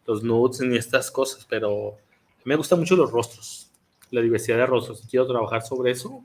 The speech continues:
en rostros, primeros planos y estas cosas, ¿no? Pero, pero bueno, pues es, es válido, ¿no? Todas las formas. Hay quien trabaja paisaje, quien trabaja macro, quien trabaja distintas fotografías.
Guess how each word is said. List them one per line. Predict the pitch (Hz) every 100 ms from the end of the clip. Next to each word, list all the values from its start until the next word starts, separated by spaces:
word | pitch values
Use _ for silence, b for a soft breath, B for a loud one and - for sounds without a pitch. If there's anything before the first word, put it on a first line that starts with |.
| _ 139
en | 117
rostros, | 117 117 - 143 - - b b b b -
primeros | 120 113 107
planos | - 120 123 127 123
y | 123
estas | - -
cosas, | 117 110 110
¿no? | 123
Pero, | 123 107 101 - -
pero | 117
bueno, | 156 220 -
pues | 110
es, | 107 104 -
es | 127 -
válido, | 113 110 110 104
¿no? | 120 139 131
Todas | 113 117
las | 113 98
formas. | - 120 123 113
Hay | 110
quien | - 113 107 107
trabaja | - 104 104 104
paisaje, | - 101 - 135 139 135 127
quien | - 110
trabaja | 107 101 101 -
macro, | 107 123 135 135 131 120
quien | 123
trabaja | 113 117 113 - _ _ _ _
distintas | 123 117 123 131 131
fotografías. | - 107 104 110